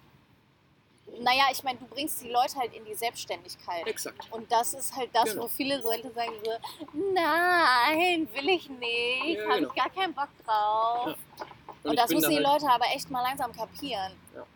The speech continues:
Speaker 1: So.
Speaker 2: Und ganz, ganz viele geben halt aufgrund des Personal Trainings auch ihre Verantwortung einfach ab, ne?
Speaker 1: Ja, klar,
Speaker 2: Und
Speaker 1: das ist
Speaker 2: kommen
Speaker 1: ja
Speaker 2: danach
Speaker 1: dein Job.
Speaker 2: Genau.
Speaker 1: Du bist ja dafür da, dass
Speaker 2: Genau.
Speaker 1: ich geil aussehe.
Speaker 2: Genau. Und
Speaker 1: So,
Speaker 2: wir haben dann
Speaker 1: äh.
Speaker 2: irgendwie sechzig Stunden in der Woche, so nach dem Motto, jetzt mal ganz blöd gesagt.
Speaker 1: Mhm.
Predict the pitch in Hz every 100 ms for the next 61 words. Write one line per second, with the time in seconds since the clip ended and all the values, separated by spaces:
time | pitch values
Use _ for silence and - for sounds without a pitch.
0 | _ - 226 147 151 - 143 147 151 -
1 | 165 156 151 160 156 151 - 135 143 160
2 | 175 - 160 160 160 - 156 151 - -
3 | 143 123 - - 139 135 117 120 - -
4 | - 226 202 - 320 - - 151 165 175
5 | 170 226 233 - 269 - - 277 294 359
6 | 453 381 415 349 311 - - - 269 277
7 | 370 220 277 311 359 - 233 269 - 392
8 | 370 269 220 160 - 214 180 185 202 196
9 | 226 220 220 214 214 208 208 - - 190
10 | 196 - - 247 262 262 254 233 247 247
11 | 247 247 254 247 262 294 294 151 156 143
12 | 156 160 - 196 226 220 277 -